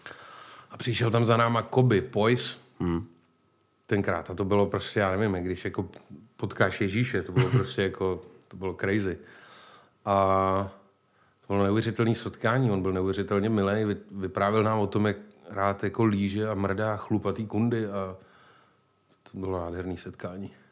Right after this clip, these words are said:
Speaker 2: Jo.
Speaker 1: A to se-, jo, bylo to, bylo to jako vlastně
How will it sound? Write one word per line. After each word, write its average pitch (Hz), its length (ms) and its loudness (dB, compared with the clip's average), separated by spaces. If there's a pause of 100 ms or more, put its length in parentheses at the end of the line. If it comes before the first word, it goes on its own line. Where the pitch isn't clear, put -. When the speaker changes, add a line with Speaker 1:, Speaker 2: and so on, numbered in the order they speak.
(160)
Speaker 2:
Jo. 82 80 -6 (500)
Speaker 1:
A - 40 -16 (1120)
to 131 120 2
se-, 127 180 0
jo, 123 200 8
bylo 135 220 8
to, 135 180 4
bylo 127 300 6
to 131 160 2
jako 127 220 2
vlastně 123 500 2